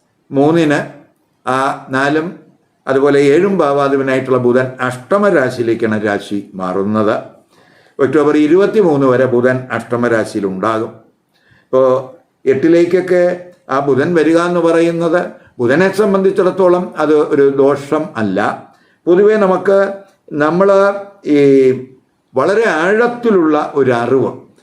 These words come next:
നമുക്ക് ഉണ്ടാകാവുന്ന സമയമാണ്. നമ്മൾ ഏർപ്പെടുന്ന മേഖലയിൽ ആ വിഷയവുമായിട്ട് ബന്ധപ്പെട്ട് ഡീപ്പ് നോളജ് ഉണ്ടാകും.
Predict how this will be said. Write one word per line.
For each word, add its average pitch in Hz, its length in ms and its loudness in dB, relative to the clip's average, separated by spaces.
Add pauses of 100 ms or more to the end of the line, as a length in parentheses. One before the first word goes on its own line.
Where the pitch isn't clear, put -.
(160)
നമുക്ക് 135 460 -2
ഉണ്ടാകാവുന്ന 120 960 -2
സമയമാണ്. 104 640 -6
നമ്മൾ 135 280 0
ഏർപ്പെടുന്ന 160 680 0
മേഖലയിൽ 131 680 0 (420)
ആ 175 260 -2
വിഷയവുമായിട്ട് 180 840 0
ബന്ധപ്പെട്ട് 127 520 0
ഡീപ്പ് 117 400 0
നോളജ് 104 340 -2
ഉണ്ടാകും. 92 420 -6